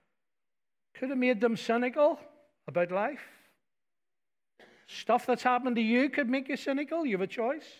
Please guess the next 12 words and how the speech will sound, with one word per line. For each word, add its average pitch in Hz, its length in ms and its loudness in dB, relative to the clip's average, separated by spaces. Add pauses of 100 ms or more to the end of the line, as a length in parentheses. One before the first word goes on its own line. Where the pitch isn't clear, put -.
(1800)
Their 226 140 4
history 262 500 2
could 247 220 2
leave 240 340 4
them 269 160 6
with 233 160 4
a 220 140 4 (340)
bad 247 340 4
taste 247 460 0
in 214 200 2
their 214 200 6
mouth, 220 420 0